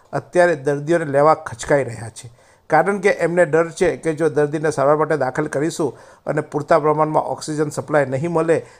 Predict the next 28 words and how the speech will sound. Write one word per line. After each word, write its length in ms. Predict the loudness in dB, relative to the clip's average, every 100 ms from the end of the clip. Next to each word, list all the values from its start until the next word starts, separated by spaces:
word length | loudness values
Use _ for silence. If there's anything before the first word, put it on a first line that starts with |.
| _
તો 120 | -8
દર્દીનું 800 | -4 -4 -2 -2 -2 -4 -10 -8
અવસાન 360 | -8 -2 0 0
થઈ 180 | -4
શકે 280 | -4 -4 -4
તેમ 240 | -4 -4 -2
હોય 160 | -6
છે. 240 | -4 -6 -6 -20 _
ત્યારે 300 | 0 4 4
આવા 340 | 0 -2 0 0
સંજોગોમાં 960 | 0 -2 -2 0 -2 0 -2 -2 -8 _ -2
હોસ્પિટલના 480 | -2 -4 -4 -2
સંચાલકો 640 | -2 -4 -4 -2 -2 -2 -2
પણ 200 | -2 -2
દર્દીઓ 320 | -4 -4 -6
લેતા 280 | -6 -6 -8
ગભરાય 360 | -8 -10 -10
છે. 200 | -12 -16 _ _ _ _ 2
આ 100 | 2
હાલત 520 | 4 2 2 -6 -10
માત્ર 460 | -2 -2 0 -4
નવસારી 460 | -2 -4 -4 -6 -6
શહેરની 460 | -4 -2 -2 -4 -6
નહીં, 220 | -6 -6 -10 _ _
પરંતુ 400 | -2 -2 -4 -12
ચીખલી, 680 | -14 -10 -12 -6 -4 -4 -8 _ _ _ -8
બીલીમોરા, 680 | -4 -2 2 2 2 0 -6 _ _ -4
વાંસદા 600 | -2 -2 0 2 2 0